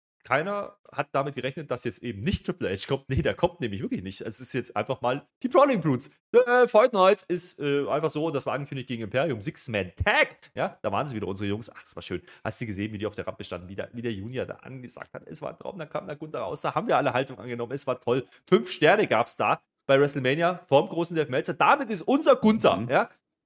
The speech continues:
Speaker 1: der einzig aktive Superstar bei W W E, der die meisten, also er hat die meisten Fünf-Sterne-Matches jetzt. Das wollte ich sagen.
Speaker 2: Ja,
Speaker 1: Also
Speaker 2: zu Recht ja auch. Ja.
Speaker 1: Ja.
Speaker 2: Also ich habe ja auch viele Stimmen gehört, die das gar nicht verstehen, was der Gunther da macht und wie man das angucken kann. Leute, guckt's euch an, der Typ, der zerhämmert einfach Menschen.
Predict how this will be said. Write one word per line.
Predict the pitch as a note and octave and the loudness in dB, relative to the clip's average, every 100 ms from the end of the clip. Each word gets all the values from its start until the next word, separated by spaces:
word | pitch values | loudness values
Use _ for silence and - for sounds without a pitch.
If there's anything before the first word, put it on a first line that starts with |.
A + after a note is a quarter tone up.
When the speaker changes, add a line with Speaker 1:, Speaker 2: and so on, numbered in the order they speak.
| _ | _
Speaker 1:
der | D3+ D3+ - | 2 2 0
einzig | - G3 B3+ B3 | -2 0 0 -4
aktive | - - F#3 G3+ | -8 -6 -6 -4
Superstar | F3 G3 F3 - D3+ | -6 -4 -4 0 0
bei | C#3+ | -2
W | C3 | -4
W | C3+ | -6
E, | A#2 D3 | -4 -4
der | D3 B2 A#2+ - _ | -4 -4 -4 -8 _
die | A#2 | -4
meisten, | A2 C#3+ - - | 0 0 -2 -8
also | G2 _ _ _ | -10 _ _ _
er | G1+ - | -8 -4
hat | A2+ - | -4 -4
die | |
meisten | F#2 F#2+ - F#2+ | -2 -2 -4 -12
Fünf-Sterne-Matches | F2 F#2 F2+ E2 D2 D2+ E2+ | -12 -10 -8 -8 -10 -14 -16
jetzt. | - - _ _ _ | -16 -20 _ _ _
Das | G2 | -14
wollte | F2+ F2+ | -14 -14
ich | |
sagen. | - - _ - | -16 -18 _ -8
Speaker 2:
Ja, | G2 E2 | -4 -4
Speaker 1:
Also | C#2 - | -6 -12
Speaker 2:
zu | - D2+ | -12 -10
Recht | E2 A#2+ | -10 -6
ja | D#2+ | -4
auch. | A1+ C2 - _ - | -4 -6 -10 _ -14
Ja. | D#2 C#2+ - | -10 -10 -10
Speaker 1:
Ja. | E2 - | -14 -12
Speaker 2:
Also | - | -12
ich | G2+ | -6
habe | G2 | 0
ja | G2 | 0
auch | E2+ | 0
viele | - G#2+ | -2 -2
Stimmen | A#2+ B2 G#2+ | 0 0 0
gehört, | F2 F2+ F#2 | 2 0 0
die | |
das | E2 - | -2 -2
gar | |
nicht | E2+ D#2 | -8 -8
verstehen, | D#2+ - D#3 G2 | -10 -6 -6 -4
was | D#2 | -6
der | - | -8
Gunther | C#2+ C#2 C#2+ | -10 -10 -8
da | C#2 | -8
macht | A1+ A#1+ C2+ | -8 -10 -12
und | C2 | -12
wie | |
man | D2 C#2 | -10 -10
das | C2 | -10
angucken | - - - - | -12 -10 -10 -8
kann. | B1+ B1+ - - - - _ | -10 -10 -16 -20 -20 -20 _
Leute, | F2+ A#2 D3+ | -2 0 2
guckt's | C#3+ C3+ | 2 4
euch | F#3 - | 4 4
an, | - | 4
der | C#3+ | 4
Typ, | - D#3+ | 4 2
der | D#3+ D3 | 2 4
zerhämmert | B2+ A#2 C#3 C#3+ | 2 2 0 0
einfach | - A2+ G2+ | -2 -6 -4
Menschen. | G2+ - - C#2+ | -4 -4 -6 -10